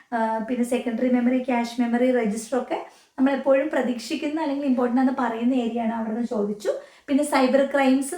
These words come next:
സൈബർ ലോസ്, അത് കൃത്യമായിട്ട് പഠിച്ചുകൊണ്ട് പോകും. അത് വളരെ ഇമ്പോർട്ടൻ്റ് ആണ്, അത് അങ്ങനെ തന്നെ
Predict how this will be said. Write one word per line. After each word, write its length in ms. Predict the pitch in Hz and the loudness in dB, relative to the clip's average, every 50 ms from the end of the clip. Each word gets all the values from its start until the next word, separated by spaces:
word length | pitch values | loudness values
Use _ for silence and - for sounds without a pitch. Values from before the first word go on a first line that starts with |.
| 339 | -6
സൈബർ 320 | - 294 254 226 208 233 233 233 | -2 -2 0 0 0 -2 -2 -2
ലോസ്, 420 | 220 214 202 202 - - 208 170 - - - _ _ _ _ _ _ - | -2 -2 -2 -2 -4 -4 -6 -6 -6 -8 -14 _ _ _ _ _ _ -4
അത് 140 | 247 233 302 - | -2 -2 -2 -2
കൃത്യമായിട്ട് 580 | 262 233 - - - 285 269 254 240 208 247 | -4 -4 -6 -4 0 2 4 4 4 2 0
പഠിച്ചുകൊണ്ട് 400 | 220 220 208 202 - 220 208 208 | -2 -2 -4 -4 -4 -6 -6 -6
പോകും. 220 | 208 208 202 - 381 | -6 -8 -8 -8 -8
അത് 160 | 381 381 - - - _ _ - | -10 -8 -10 -14 -16 _ _ -2
വളരെ 240 | 277 262 254 254 269 | 0 2 2 2 2
ഇമ്പോർട്ടൻ്റ് 480 | 262 233 233 226 214 208 208 214 220 | 2 0 0 0 0 0 0 0 0
ആണ്, 180 | 202 185 185 - - - - - _ | 0 -2 -2 -6 -8 -12 -18 -20 _
അത് 120 | - 311 285 | -2 0 2
അങ്ങനെ 260 | 277 254 262 269 269 | 2 2 2 0 2
തന്നെ 260 | 269 247 233 220 240 | 2 2 2 2 2